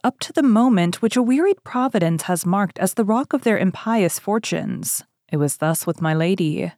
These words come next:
She escaped the cruisers of both nations and arrived at Bourgogne without accident.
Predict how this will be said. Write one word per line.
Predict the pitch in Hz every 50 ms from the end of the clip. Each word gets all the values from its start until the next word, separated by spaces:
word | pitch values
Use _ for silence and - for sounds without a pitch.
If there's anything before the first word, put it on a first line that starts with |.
| _ _ _ _
She | - - - 254
escaped | 254 - - - 320 381 - - - -
the | 269
cruisers | - - - - 226 233 220 - 190 160 160
of | 170 156 -
both | 175 175 170 - -
nations | 160 170 180 190 - - 156 156 156 151 151 -
and | - - 220 240
arrived | 226 233 240 277 330 -
at | 330 254
Bourgogne | - 240 220 214 202 208 208 214 208 185 165
without | 165 - 170 170 165
accident. | 160 175 196 220 - - - 160 - 101 - - - - - -